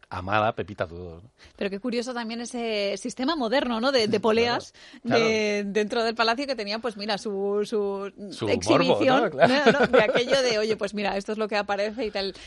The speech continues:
Speaker 2: Eh, realmente este libro, el de Follones, Amoríos, Sin Razones, Enredos, Trapicheos y otros tejemanejes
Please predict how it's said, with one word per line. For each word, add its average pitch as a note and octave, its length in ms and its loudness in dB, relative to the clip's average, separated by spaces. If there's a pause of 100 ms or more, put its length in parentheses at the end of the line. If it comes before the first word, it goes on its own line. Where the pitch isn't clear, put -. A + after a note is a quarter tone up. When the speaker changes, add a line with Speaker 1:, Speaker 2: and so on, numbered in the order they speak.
(160)
Speaker 2:
Eh, G3 320 -2
realmente C#4+ 400 0
este E4 180 -4
libro, C#4 380 0
el G3+ 160 -6
de F#3 180 -2
Follones, G3+ 480 -6
Amoríos, G3 400 -6
Sin G3+ 140 -10
Razones, F#3+ 500 -10
Enredos, G3 460 -4
Trapicheos G#3 560 0
y G#3 80 2
otros G3 280 -4
tejemanejes G3 680 -10